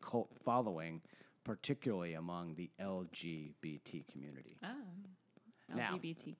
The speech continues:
Speaker 2: Q, yeah.
Speaker 1: How do you
Speaker 2: Uh-oh.
Speaker 1: feel about Meryl Streep?
Speaker 2: What do you mean? I love Meryl Streep.
Speaker 1: What exactly do you love about her?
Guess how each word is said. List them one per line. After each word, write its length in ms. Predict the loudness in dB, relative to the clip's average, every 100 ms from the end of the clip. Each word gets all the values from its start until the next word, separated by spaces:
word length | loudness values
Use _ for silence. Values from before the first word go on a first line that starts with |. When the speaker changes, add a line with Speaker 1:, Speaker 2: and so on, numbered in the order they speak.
| -10
Speaker 2:
Q, 100 | -12 -10 -12
yeah. 60 | -14 -18 -18 -14 -14 -16 -20 -20 -20 -20 -20 -20 -20 -20 -20 -20 -20 -20 -20 _ -20 -20 _ 2
Speaker 1:
How 80 | 8
do 60 | 8
you 40 |
Speaker 2:
Uh-oh. 80 | 8
Speaker 1:
feel 120 | 6
about 240 | 4 4 2
Meryl 240 | 0 0
Streep? 480 | -2 -8 -8 -8 -8 -12 -14 -20 -20 -20 -20 -20 -20 -20 -20 -6
Speaker 2:
What 140 | 4 8
do 60 |
you 180 | 10 8
mean? 220 | 8 6
I 120 | 6 6
love 220 | 6 4 4
Meryl 300 | 4 4 2
Streep. 440 | 0 0 2 -2 -8 -20 _ -2
Speaker 1:
What 240 | 8 10 10
exactly 520 | 10 12 12 12 8
do 260 | 8 10 12
you 160 | 12
love 320 | 8 6 2 0
about 380 | 0 2 0
her? 200 | -4 -12